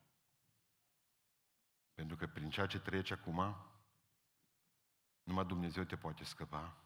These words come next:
Trebuie să te întorci la El, pentru că e un semn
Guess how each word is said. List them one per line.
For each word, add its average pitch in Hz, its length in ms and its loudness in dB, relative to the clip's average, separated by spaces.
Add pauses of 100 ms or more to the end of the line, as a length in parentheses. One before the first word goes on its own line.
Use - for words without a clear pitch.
(1300)
Trebuie 90 240 2
să - 100 -6
te 82 80 0
întorci 85 340 2
la 85 80 0
El, 90 100 4
pentru 82 240 0
că 82 60 -6
e 85 40 2
un 80 100 2
semn 95 460 2